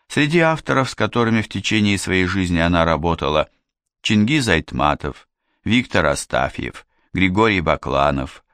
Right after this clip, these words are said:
Владимир Богомолов, Василь Быков, Георгий Владимов,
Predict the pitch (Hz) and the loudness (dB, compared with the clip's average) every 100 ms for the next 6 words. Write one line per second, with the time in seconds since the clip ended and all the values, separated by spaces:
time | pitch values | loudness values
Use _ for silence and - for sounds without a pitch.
0 | - 90 90 107 98 82 82 78 62 57 | -4 -2 0 2 2 0 -2 -2 -4 -2
1 | 78 78 80 - _ - - 92 92 123 | -2 -2 -6 -12 _ -20 0 0 2 0
2 | 104 71 80 80 87 82 - _ _ - | -2 -2 -2 -2 -2 -6 -8 _ _ 0
3 | 98 113 95 90 85 78 69 76 87 85 | 2 2 0 0 0 -2 0 0 0 -2
4 | - | -6